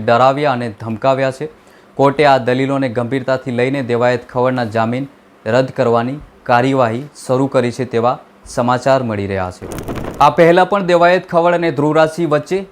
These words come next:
તણાવના પ્રસંગો થઈ ચૂક્યા છે. સાણંદમાં યોજનાર એક ડાયરાના કાર્યક્રમ દરમિયાન બંને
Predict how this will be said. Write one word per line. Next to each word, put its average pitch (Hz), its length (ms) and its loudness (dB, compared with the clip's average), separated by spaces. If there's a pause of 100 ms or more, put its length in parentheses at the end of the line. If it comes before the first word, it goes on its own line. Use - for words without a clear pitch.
(160)
તણાવના 156 480 4
પ્રસંગો 151 500 -2 (340)
થઈ 143 280 0
ચૂક્યા 147 340 2
છે. 165 140 -10 (300)
સાણંદમાં 147 480 4
યોજનાર 139 420 0
એક 131 160 -2
ડાયરાના 131 500 0
કાર્યક્રમ 127 480 0
દરમિયાન 127 400 -2
બંને 127 240 0